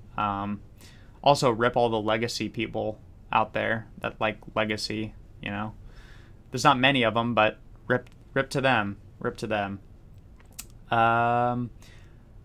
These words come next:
Pokemon trading ga-, card game online trades was a mess. I remember trying to help,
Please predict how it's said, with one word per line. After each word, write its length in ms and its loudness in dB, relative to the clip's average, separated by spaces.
Pokemon 220 4
trading 240 0
ga-, 240 0
card 240 4
game 240 0
online 360 0
trades 440 -2
was 200 4
a 40 -2
mess. 400 2
I 60 0
remember 380 2
trying 360 0
to 60 0
help, 400 0